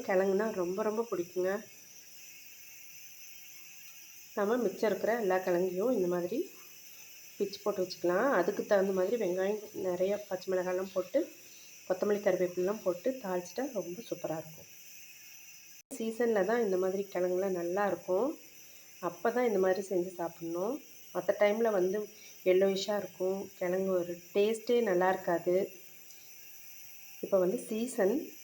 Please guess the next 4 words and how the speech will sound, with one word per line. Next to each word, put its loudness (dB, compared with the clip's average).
சூப்பரா 2
இருக்கும் 0
கிழங்கு. 2
இப்போ -6